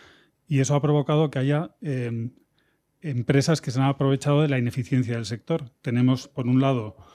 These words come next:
los Zara, H y M, Uniqlo, que han inventado un negocio muy basado en dato y con ciclos de diseño, producción, venta mucho más cortos. De alguna forma se inspiran intensamente en lo que hacen las marcas y cons-, y consiguen, eh,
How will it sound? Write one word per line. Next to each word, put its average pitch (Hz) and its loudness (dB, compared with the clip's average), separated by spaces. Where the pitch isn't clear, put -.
los 123 -4
Zara, 131 0
H 127 -2
y 127 2
M, 131 2
Uniqlo, 127 -2
que 123 -8
han 131 0
inventado 135 2
un 135 2
negocio 131 0
muy 139 4
basado 135 0
en 135 0
dato 123 -6
y 135 -6
con 120 -10
ciclos 131 -2
de 139 0
diseño, 131 0
producción, 131 -2
venta 135 -2
mucho 127 -4
más 127 -2
cortos. 160 -6
De 127 -2
alguna 127 4
forma 135 0
se 123 0
inspiran 139 2
intensamente 135 0
en 120 -2
lo 113 -4
que 127 -4
hacen 131 2
las 127 2
marcas 160 0
y 131 -4
cons-, 123 -2
y 135 -6
consiguen, 127 -2
eh, 123 -4